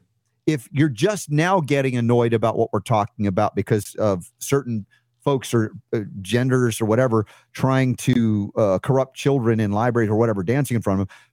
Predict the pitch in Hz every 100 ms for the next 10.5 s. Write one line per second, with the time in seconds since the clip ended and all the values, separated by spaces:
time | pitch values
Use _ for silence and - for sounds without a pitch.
0 | _ _ _ _ _ - 107 156 202 175
1 | 165 135 151 175 135 123 117 120 117 -
2 | - 104 120 117 117 131 143 - 135 131
3 | 117 110 117 117 113 147 143 120 - 117
4 | 110 104 95 - 135 104 107 - 113 -
5 | 139 123 95 78 - - 104 113 139 143
6 | 120 80 73 - _ _ - 113 113 117
7 | 113 113 139 147 - 113 98 98 95 95
8 | 92 113 104 101 90 104 87 85 123 120
9 | - 123 110 95 101 107 98 90 123 110
10 | 101 101 - 87 -